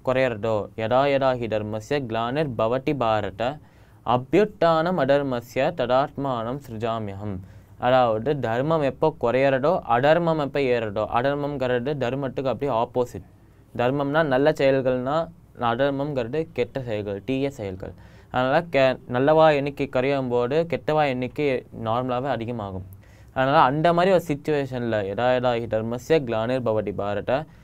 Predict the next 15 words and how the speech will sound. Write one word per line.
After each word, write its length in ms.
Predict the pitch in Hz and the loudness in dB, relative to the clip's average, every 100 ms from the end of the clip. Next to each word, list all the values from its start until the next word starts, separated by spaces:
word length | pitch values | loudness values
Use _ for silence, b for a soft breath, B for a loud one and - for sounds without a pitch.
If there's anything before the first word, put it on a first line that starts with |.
| B - | B -4
அப்யுத்தானம் 800 | 113 117 180 196 165 160 170 160 | -2 0 0 2 2 2 2 0
அதர்மஸ்ய 800 | 123 143 147 117 - 110 135 151 - - | 0 0 0 -4 -4 -2 -2 -4 -10 -4
ததாத்மானம் 840 | 120 139 175 170 139 123 110 127 147 | 4 4 4 0 -2 0 -2 -6 -6
ஸ்ருஜாம்யஹம். 800 | 123 113 117 113 104 101 110 98 92 B B B | -6 -4 -4 -4 -6 -6 -6 -6 -10 B B B
நானே, 640 | 107 113 135 143 151 127 - | -4 0 2 2 0 -2 -6
பரமாத்மாவின் 680 | 117 120 139 147 139 139 131 | -4 0 0 0 -2 -2 -2
ஸ்வரூபமா 440 | 127 123 127 143 143 | -2 -2 -2 -2 0
இருக்கிற 260 | 135 123 | 0 -2
நானே 540 | 110 110 120 131 147 151 - - | -4 -4 -4 -4 -4 -8 -16 -10
ஒரு 280 | 110 113 117 | -4 0 0
ஒரு 120 | 113 | 0
யுகமா, 580 | 117 120 131 135 139 - - | -2 -2 0 0 -2 -6 -4
ஒரு 220 | 117 117 | 0 0
ஒரு 160 | 110 110 | 0 -2
வருடமுக்கும் 720 | 120 127 135 131 - 143 | -2 -2 -6 -6 -6 -8